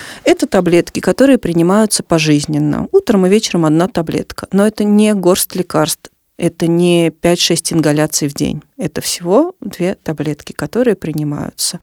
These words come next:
И человек абсолютно здоров. У него нет никаких проявлений муковисцидоза. У него нет обострений. Его организм начинает работать нормально. До России таргетная терапия доходит только-только сейчас. И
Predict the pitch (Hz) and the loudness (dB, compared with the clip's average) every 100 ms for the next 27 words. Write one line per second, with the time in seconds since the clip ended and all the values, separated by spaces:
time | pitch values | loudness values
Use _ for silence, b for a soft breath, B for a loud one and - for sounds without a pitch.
0 | - 175 170 - 185 190 339 220 - 196 | -10 -6 -4 -4 -2 2 2 0 -4 -4
1 | - 220 - 175 - 175 175 180 175 190 | 0 0 2 -2 0 -2 0 0 0 0
2 | 220 254 214 - - 185 165 175 175 165 | 2 2 -2 -4 -4 0 0 2 0 -2
3 | 156 156 - 160 151 147 - - 156 160 | -2 -2 -2 -4 -4 -4 -6 -4 -4 -2
4 | 156 190 - 170 165 - - 147 156 - | -2 -2 -2 -6 -6 -8 -6 -4 -6 -8
5 | 160 151 151 - 160 185 247 202 - 180 | -6 -2 -2 -2 -4 0 -2 -2 -8 -6
6 | - 170 196 202 - 160 151 160 - - | -4 -2 -2 -4 -8 -6 -4 -6 -6 -4
7 | 151 156 143 - - - - 170 165 180 | -4 -4 -6 -8 -12 -14 -8 -2 0 -2
8 | 180 - 262 262 - - 175 156 151 151 | -4 0 2 2 0 0 0 0 -2 0
9 | 151 - 160 156 - 226 254 170 _ - | 0 -2 -4 -4 -4 0 0 -2 _ -4
10 | 156 - - 214 - - 175 208 - - | -4 -4 -6 -6 -8 -4 -4 -4 -8 -6
11 | 156 165 170 - - - - 151 - - | -6 -6 -8 -8 -8 -8 -8 -10 -12 -6
12 | 139 147 - | -4 -4 -6